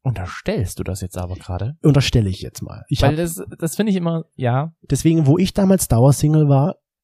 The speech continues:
Speaker 2: konnte ich das ja auch nur aus meiner Sicht, wie ich's jetzt, wie sie sagt, menschlich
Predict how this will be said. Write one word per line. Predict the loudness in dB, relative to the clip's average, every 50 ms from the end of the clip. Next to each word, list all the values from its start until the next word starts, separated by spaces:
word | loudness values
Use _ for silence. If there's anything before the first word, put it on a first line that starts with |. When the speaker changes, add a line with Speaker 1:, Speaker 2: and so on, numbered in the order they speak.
| _ _ _ _ _ _ 0
Speaker 2:
konnte | 2 2 4 4 2
ich | 2 2
das | 0 2 2
ja | 2 0 0
auch | 2 4 4 4 2 0 -2
nur | 0 2 4 4 4 2 0 -2 -2 -2
aus | -2 -2 -2 -4 -4 -4
meiner | -2 0 0 2 2 2
Sicht, | 2 0 -2 -4 -4 -8
wie | -8 -6 -6
ich's | -6 -4 -6
jetzt, | -6 -6 -4 -4
wie | -4 -2
sie | -2 -2 -2
sagt, | -2 -2 -4 -4 -4 -4
menschlich | -2 0 0 -2 -2 -4 -6 -6 -6 -6 -6 -10 -16 -20